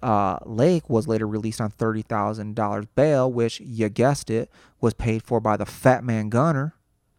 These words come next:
while Ng, who was still considered a serving member of the Marine Corps,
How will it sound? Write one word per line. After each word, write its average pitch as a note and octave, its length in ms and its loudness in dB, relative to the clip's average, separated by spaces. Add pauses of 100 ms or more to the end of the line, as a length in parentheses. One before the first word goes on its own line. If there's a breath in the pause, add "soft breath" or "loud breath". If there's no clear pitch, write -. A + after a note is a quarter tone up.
(240 soft breath)
while A2 240 2 (100)
Ng, D3+ 500 0 (480)
who - 120 -2
was B2 120 2
still B2 180 0
considered A2 460 -4
a G#2 40 -6
serving A2 540 -2
member G#2 300 -4
of G#2 100 -8
the G2+ 80 -8
Marine A2 480 -4
Corps, A2+ 460 -4